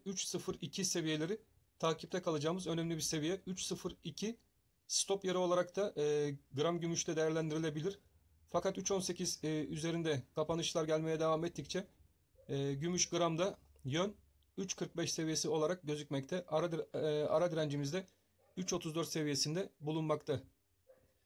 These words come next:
E, hemen dolara da geçelim arkadaşlar. Dolar T L kurunda neler olabilir ona da bakalım.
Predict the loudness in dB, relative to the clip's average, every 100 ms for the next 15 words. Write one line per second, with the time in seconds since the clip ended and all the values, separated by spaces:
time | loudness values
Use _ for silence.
0 | _ _ _ _ _ -6 -2 0 0 0
1 | 2 4 6 6 4 0 0 0 0 2
2 | 0 0 -2 2 2 2 2 0 0 -2
3 | 0 2 2 2 2 0 0 0 2 0
4 | 0 -2